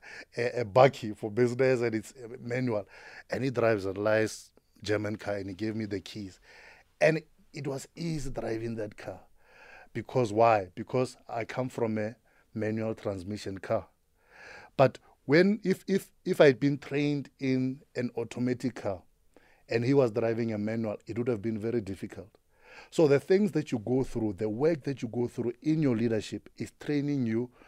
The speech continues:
so that you become the best leader that you can be. And sometimes we want it to be easy. Sometimes we want the road to be nice and straight and no frills. But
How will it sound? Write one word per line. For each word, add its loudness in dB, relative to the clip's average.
so 0
that -2
you -10
become -4
the -6
best -6
leader -4
that -6
you -8
can -2
be. -10
And -8
sometimes 0
we 2
want 2
it -2
to -6
be -6
easy. -4
Sometimes -2
we -4
want 0
the -2
road -2
to -10
be -4
nice -2
and -2
straight -2
and -4
no -2
frills. -6
But 0